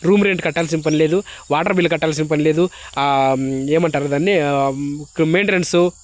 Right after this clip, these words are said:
ఫిట్ గుంత అంత అయింది, ఇంత అయింది అని చెప్పి అవి ఇవి అని చెప్పి ఏమి కట్టాల్సిన పని లేదు. మీ సొంత ఇంట్లో ఉండి నువ్వు ఆరాంగా పనికి పోయేసి ఆరాంగా వచ్చి ఇంట్లో సాయంత్రం అయితే పనుకోవచ్చు. ఎటువంటి ఇబ్బంది లేదు, ఎవరిని ఏం నువ్వు కష్టపెట్టాల్సిన పని లేదు,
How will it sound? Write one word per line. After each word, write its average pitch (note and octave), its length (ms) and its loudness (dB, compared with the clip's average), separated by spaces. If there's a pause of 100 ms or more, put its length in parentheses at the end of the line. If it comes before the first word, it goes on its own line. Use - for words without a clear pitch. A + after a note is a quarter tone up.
(100)
ఫిట్ F#3 280 -4
గుంత F3 220 2
అంత E3 180 0
అయింది, E3+ 200 2
ఇంత E3+ 200 2
అయింది E3+ 200 2
అని E3 80 2
చెప్పి D#3+ 200 -2
అవి E3 240 2
ఇవి E3+ 240 2
అని E3 180 0
చెప్పి D#3 220 -2 (380)
ఏమి F3+ 300 2
కట్టాల్సిన D#3+ 360 -2
పని B2+ 180 -2
లేదు. B2 140 -2
మీ F#3 140 2
సొంత A3+ 240 -2
ఇంట్లో A#3 200 0
ఉండి G#3+ 240 2
నువ్వు F#3 180 2
ఆరాంగా G3 280 0
పనికి F#3 280 0
పోయేసి F3+ 280 2
ఆరాంగా F3 340 0
వచ్చి E3+ 240 0
ఇంట్లో F#3+ 240 0
సాయంత్రం E3+ 320 0
అయితే E3+ 140 0
పనుకోవచ్చు. D#3 540 0 (360)
ఎటువంటి F#3 360 2
ఇబ్బంది F#3 320 0
లేదు, F3+ 200 2
ఎవరిని G3+ 380 4
ఏం F#3+ 240 4
నువ్వు G3 180 4
కష్టపెట్టాల్సిన F#3+ 580 -2
పని F#3+ 160 2
లేదు, G3 240 4